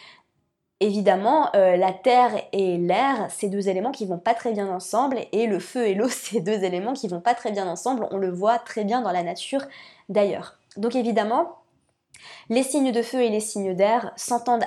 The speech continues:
assez bien, ils viennent se nourrir les uns les autres. Pareil pour les signes d'eau et les signes de terre.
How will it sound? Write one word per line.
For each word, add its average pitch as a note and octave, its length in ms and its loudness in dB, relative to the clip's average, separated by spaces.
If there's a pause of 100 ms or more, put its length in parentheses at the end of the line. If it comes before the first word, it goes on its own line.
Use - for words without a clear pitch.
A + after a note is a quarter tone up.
assez A#3 280 0
bien, F#3+ 240 -2
ils B3 80 0
viennent G#3+ 140 0
se G#3+ 120 -4
nourrir G3+ 320 -2
les F#3 160 -4
uns F3 60 -4
les E3 200 -8
autres. G#3+ 340 -4 (360)
Pareil G#3+ 280 2
pour A3+ 120 -10
les G3+ 80 -4
signes G3+ 320 -6
d'eau A#3 240 -2
et A3 100 -2
les G#3 80 -2
signes A3+ 320 -6
de F#3+ 80 -2
terre. F#3 340 -8